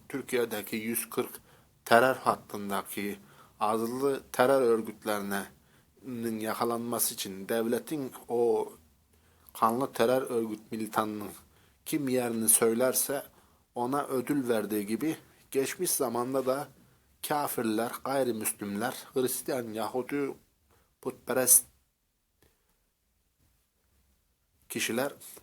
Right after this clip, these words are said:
İsa peygamberi bulup, yakalayıp, cezalandırıp, en ağır şekilde cezalandırıp, sözde öldürme düşüncesiyle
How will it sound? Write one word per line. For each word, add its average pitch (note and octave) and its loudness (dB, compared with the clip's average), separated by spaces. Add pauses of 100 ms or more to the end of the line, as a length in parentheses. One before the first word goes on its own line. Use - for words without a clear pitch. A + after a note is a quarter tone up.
(680)
İsa D#3+ 0
peygamberi A#2 4
bulup, C3 0
yakalayıp, B2 0
cezalandırıp, A#2+ 2 (360)
en D#3 0
ağır B2 2
şekilde A#2 -2
cezalandırıp, A#2 0 (720)
sözde B2 0
öldürme C3 0
düşüncesiyle A2+ -4